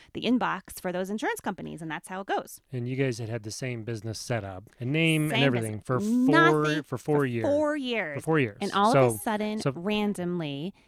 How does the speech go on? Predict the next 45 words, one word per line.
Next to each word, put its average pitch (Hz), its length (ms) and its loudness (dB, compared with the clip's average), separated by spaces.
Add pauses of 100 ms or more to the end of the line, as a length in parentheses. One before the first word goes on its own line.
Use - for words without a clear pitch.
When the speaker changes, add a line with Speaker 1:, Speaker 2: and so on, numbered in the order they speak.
(140)
Speaker 1:
an - 80 -2
insurance 285 540 -2
company 165 600 -4
decided 185 460 -4
to 185 80 -8
stop 180 440 -4
paying 185 440 -8
any 170 240 -6
patient 156 560 -10 (380)
or 180 200 2
paying 214 380 -2
for 226 160 -6 (160)
any 175 240 -4
patient 151 560 -10
that - 180 -6
saw 139 360 -4 (120)
Dallas. - 540 -2 (400)
And 190 180 -6
so, 180 540 -2
Speaker 2:
Without 123 200 2
Speaker 1:
um, 143 60 0
Speaker 2:
letting 165 220 2
you 196 60 2
know. 143 340 2
Speaker 1:
without 190 240 -2
letting 226 140 0
Speaker 2:
No 127 80 4
Speaker 1:
us 131 60 2
know. 175 80 4
Speaker 2:
heads - 100 2
Speaker 1:
So 135 80 6
Speaker 2:
up. 151 80 4
Speaker 1:
she 214 60 2
was 214 100 0
still 226 200 0
an 285 80 2
associate 208 460 -2
at 147 140 -6
this 156 160 -10
time. 135 400 -8 (600)
And, 175 640 -2 (120)
um, 165 400 -4
and 190 140 -4
she, - 300 0
<laughs> - 260 -6